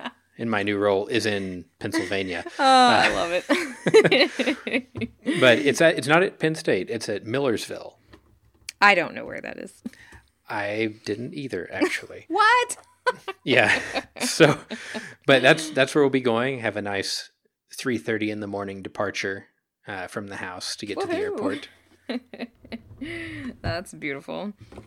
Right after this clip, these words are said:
Speaker 2: I mean, at least you don't have to drive quite as far as you did when you lived in Pennsylvania, right?
Speaker 1: Well, the airport was closer, but I never had good flight luck there.
Speaker 2: Yeah,
Speaker 1: Whereas
Speaker 2: we'll
Speaker 1: here,
Speaker 2: see.
Speaker 1: you know, there are flights to everywhere.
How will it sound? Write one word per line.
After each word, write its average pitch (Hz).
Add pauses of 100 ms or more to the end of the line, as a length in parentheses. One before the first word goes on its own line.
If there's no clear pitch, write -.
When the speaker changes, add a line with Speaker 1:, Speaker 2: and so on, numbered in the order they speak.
Speaker 2:
I 214
mean, 233
at 208
least 254
you 233
don't 202
have 208
to 185
drive 175
quite 175
as 170
far 175
as 170
you -
did 165
when 165
you 160
lived 160
in 156
Pennsylvania, -
right? - (1080)
Speaker 1:
Well, 170
the 151
airport 202
was 113
closer, 113
but 95
I 95 (540)
never 98
had 90
good 90
flight -
luck 98
there. 92 (240)
Speaker 2:
Yeah, 190
Speaker 1:
Whereas -
Speaker 2:
we'll 196
Speaker 1:
here, 101
Speaker 2:
see. 127
Speaker 1:
you 113
know, 107
there 113
are 98
flights 98
to -
everywhere. 92